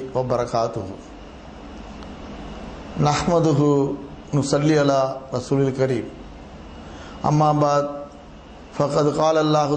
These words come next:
تعالی فی القرآن العلیم والفرقان المجید،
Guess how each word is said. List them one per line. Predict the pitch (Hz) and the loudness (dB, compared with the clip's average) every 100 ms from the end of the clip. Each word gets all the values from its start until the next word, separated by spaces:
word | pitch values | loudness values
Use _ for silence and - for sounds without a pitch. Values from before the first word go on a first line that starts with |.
| 147 | 2
تعالی | 143 147 143 139 135 - - - - - - - - | 2 4 4 2 0 -6 -16 -20 -20 -20 -20 -10 0
فی | |
القرآن | 143 143 156 151 151 147 | 0 2 4 4 4 4
العلیم | 139 139 147 151 147 - - - - - | 4 4 4 4 0 -4 -10 -16 -12 0
والفرقان | 143 131 143 143 151 | 0 2 2 4 2
المجید، | 147 139 139 135 143 143 | 4 4 2 4 4 4